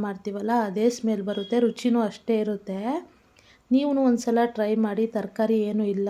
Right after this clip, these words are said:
ಅಂತಂದಾಗ ಒಂದ್ಸಲ ಈ ಕಾಳು ಸಾಂಬಾರನ್ನ ಮಾಡಿ, ತುಂಬಾ ರುಚಿಯಾಗಿ ಬರುತ್ತೆ, ಎಲ್ಲರೂ ಇಷ್ಟಪಟ್ಟು ತಿಂತಾರೆ. ಮುದ್ದೆಗಂತೂ ಒಳ್ಳೆ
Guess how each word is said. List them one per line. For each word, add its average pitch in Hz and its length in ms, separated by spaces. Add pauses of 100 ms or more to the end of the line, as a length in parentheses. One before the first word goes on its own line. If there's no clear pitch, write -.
(120)
ಅಂತಂದಾಗ 196 480 (680)
ಒಂದ್ಸಲ 233 340 (240)
ಈ - 20 (220)
ಕಾಳು 220 480
ಸಾಂಬಾರನ್ನ 208 440 (120)
ಮಾಡಿ, 196 240 (160)
ತುಂಬಾ 208 180 (220)
ರುಚಿಯಾಗಿ 226 500
ಬರುತ್ತೆ, 208 320 (100)
ಎಲ್ಲರೂ 208 300
ಇಷ್ಟಪಟ್ಟು 202 440 (100)
ತಿಂತಾರೆ. 196 480 (960)
ಮುದ್ದೆಗಂತೂ 233 640 (100)
ಒಳ್ಳೆ 214 200